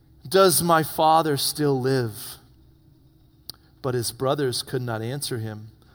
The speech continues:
for they were dismayed in his presence. They just went, "Uh-oh." <laughs>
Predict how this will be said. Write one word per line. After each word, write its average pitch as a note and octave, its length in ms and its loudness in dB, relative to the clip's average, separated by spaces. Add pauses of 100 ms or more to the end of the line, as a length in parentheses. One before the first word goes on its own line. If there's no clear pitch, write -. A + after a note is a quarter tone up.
(400)
for B2 180 -4
they A2+ 160 -2
were A2+ 400 -8
dismayed A2 720 -8
in A#2 260 -12
his G#2+ 240 -10
presence. - 840 -14 (1500)
They A#2+ 180 0
just G#2+ 260 -6
went, G#2 220 -10 (200)
"Uh-oh." G#2+ 680 -10 (920)
<laughs> B2+ 280 -4